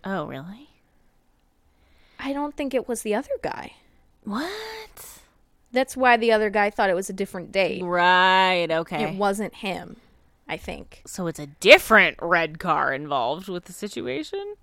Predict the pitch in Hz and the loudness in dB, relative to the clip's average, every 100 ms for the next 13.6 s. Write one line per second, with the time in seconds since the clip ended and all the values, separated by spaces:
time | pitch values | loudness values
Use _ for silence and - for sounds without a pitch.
0 | - - _ _ _ _ _ 233 233 - | -20 -20 _ _ _ _ _ 2 2 2
1 | 285 247 233 226 214 - - 214 196 190 | -2 -2 -4 -4 -6 -10 -10 -6 -4 -4
2 | 135 123 - 71 - _ _ _ _ _ | -6 -10 -14 -16 -20 _ _ _ _ _
3 | - - _ _ _ - - - - - | -20 -20 _ _ _ -20 -20 -20 -20 -6
4 | 190 220 214 208 208 208 240 285 165 185 | 4 6 8 6 2 2 2 2 2 0
5 | - 233 240 240 220 208 202 185 180 175 | 4 4 4 2 2 2 0 0 2 0
6 | 180 175 - 180 - - - - - 190 | -2 -8 -8 -10 -8 -8 -10 -18 -10 -4
7 | 180 - _ - - _ _ - - _ | -4 -6 _ -20 -20 _ _ -20 -20 _
8 | _ - - - - - 190 190 185 185 | _ -18 -16 -16 -20 -8 2 4 6 4
9 | - 233 226 320 294 302 302 285 320 403 | 6 6 6 6 8 8 8 6 6 6
10 | 392 453 523 659 605 311 247 196 208 220 | 8 10 12 10 8 6 2 2 2 2
11 | 254 349 466 508 381 220 427 - 330 262 | 2 4 4 4 8 8 8 4 4 6
12 | 220 208 196 202 214 349 - 233 - 196 | 6 6 2 2 4 4 4 0 2 0
13 | 170 170 180 202 214 294 | -2 -4 -4 -2 -2 -4